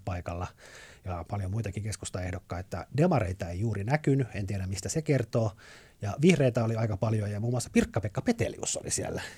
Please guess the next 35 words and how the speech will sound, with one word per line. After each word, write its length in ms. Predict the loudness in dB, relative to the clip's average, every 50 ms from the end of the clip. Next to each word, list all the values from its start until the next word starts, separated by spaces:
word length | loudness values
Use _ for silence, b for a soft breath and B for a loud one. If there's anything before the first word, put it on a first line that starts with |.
| B B
Ja 40 | -4
se 100 | 0 2
oli, 180 | 2 2 0 -2 -4 -6
se 100 | -2 2
oli 80 | 4 4
mun 100 | 4 4
mielestä 220 | 4 2 2 0
niin 120 | 0 2 2
kuin, 200 | 2 2 2 B B B B B B B B B B -8
jos 120 | -4 2
siellä 160 | 6 6 8
Halla-ahon 480 | 8 10 10 12 12 12 12 12 10 8
ympärillä 280 | 8 8 8 8 10 8
kävi 200 | 8 8 6 6
kuhina, 440 | 6 4 2 4 4 2 2 0
niin 100 | -2 -2
kyllä 180 | -2 0 0 2
kävi 260 | 2 4 4 2 2 -2 -8 -4 2
myös 220 | 2 2 2 0 -4 -16 -20 -20 -20 -20 _ _
Pirkka-Pekan 600 | 6 6 6 6 4 2 2 0 -4 -4 -4 -4
ympärillä 360 | -4 -4 -4 -6 -4 -4 -6
aikamoinen 420 | -6 -4 -4 -4 -6 -6 -6 -6 -6
kuhina. 380 | -4 -4 -4 -4 -6 -8 -8
Ja 100 | -10 -10
tota, 360 | -10 -12 -12 -10 -8 -8 -8 -10 -10
minäkin 380 | -10 -8 -8 -8 -6 -6 -6 -4
vähän 160 | -4 -4 -4
aikaa 260 | -6 -6 -8 -8 -8
kansalaiset 440 | -6 -6 -6 -4 -4 -4 -4 -4 -4
halusi 180 | -4 -4 -4 -4
semmosia 320 | -4 -6 -6 -6 -4 -4
selfieitä 580 | -2 -2 -2 -2 -4 -6 -8 -8 -8 -8 -10 -10 -4
tai 120 | -2 -2
yhteiskuvia 580 | -2 0 -2 -4 -4 -4 -6 -8 -6 -6 -8 -10 -10 b b b b b b b b b b
P 20 | _